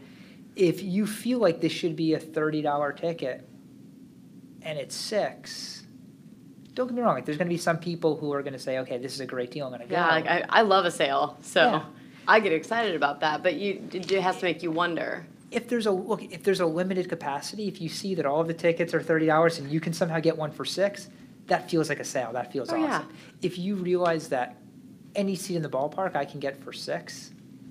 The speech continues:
Speaker 1: now you're like, there's not a lot of value to that, and it really kind of erodes the value over time and how people think about this, and people go from feeling like it's this valuable experience to,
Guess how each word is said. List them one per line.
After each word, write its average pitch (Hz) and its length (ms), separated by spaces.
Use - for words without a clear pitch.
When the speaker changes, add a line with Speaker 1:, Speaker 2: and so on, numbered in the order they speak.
Speaker 1:
now 180 140
you're 147 160
like, 131 160
there's 160 180
not 160 200
a - 20
lot 147 180
of 127 100
value 139 400
to 113 60
that, 117 220
and 156 120
it 160 100
really 226 260
kind 180 160
of 156 80
erodes 135 400
the 135 80
value 143 420
over 127 240
time 170 320
and 139 80
how 143 160
people 139 340
think 165 260
about 127 280
this, 123 320
and 127 160
people 170 260
go 156 220
from 151 180
feeling 165 480
like 123 380
it's 156 160
this 139 140
valuable 135 580
experience 143 720
to, 127 420